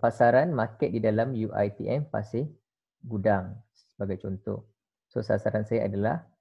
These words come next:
target saya adalah pelajar lelaki, men. So, saya dapat kenal pasti di dalam U I T M, pesaing-pesaing ataupun pelajar-pelajar lelaki banyak menggunakan produk Aluf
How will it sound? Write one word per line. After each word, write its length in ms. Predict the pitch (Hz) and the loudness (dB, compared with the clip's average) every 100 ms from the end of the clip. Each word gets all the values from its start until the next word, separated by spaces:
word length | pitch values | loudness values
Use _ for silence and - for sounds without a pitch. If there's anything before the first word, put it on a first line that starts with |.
| _ _ - | _ _ -6
target 560 | 110 104 117 120 - - | -6 -2 -2 -2 -4 -4
saya 320 | 107 107 98 | -2 0 -2
adalah 320 | 98 101 107 - _ _ _ _ _ _ | -2 -2 -4 -12 _ _ _ _ _ _
pelajar 240 | 101 98 98 | -6 -4 -4
lelaki, 560 | 98 98 - 110 104 _ | -4 -6 -6 -8 -8 _
men. 400 | 98 101 98 95 104 _ _ _ _ _ _ _ _ _ _ _ _ _ - | -4 -2 -2 -4 -12 _ _ _ _ _ _ _ _ _ _ _ _ _ -4
So, 80 | |
saya 320 | 104 120 170 165 | 4 6 6 4
dapat 160 | 113 | 2
kenal 240 | 127 117 113 | 2 2 2
pasti 480 | 107 107 110 107 | 0 0 -4 -2
di 80 | 107 | 0
dalam 240 | 107 135 165 | 2 4 2
U 80 | 135 | 2
I 80 | 107 | 0
T 160 | 107 101 | 0 -4
M, 320 | 98 110 151 - _ _ _ _ - | -2 -4 -8 -14 _ _ _ _ -4
pesaing-pesaing 840 | 117 120 135 180 - 143 120 113 110 | 0 6 6 4 0 2 4 4 2
ataupun 280 | 120 135 127 | -2 -2 2
pelajar-pelajar 540 | 120 143 175 139 123 | 2 4 4 4 2
lelaki 480 | 113 113 - 113 107 | 0 -2 -2 -4 0
banyak 240 | 113 127 | 0 0
menggunakan 560 | 117 113 110 110 110 107 | -2 -2 -2 0 -2 -2
produk 520 | - 107 104 110 151 - _ _ _ _ _ _ _ _ 110 | -2 0 2 2 2 0 _ _ _ _ _ _ _ _ -4
Aluf 840 | 104 104 101 101 101 101 120 160 | 0 0 0 -2 -4 -2 -2 -2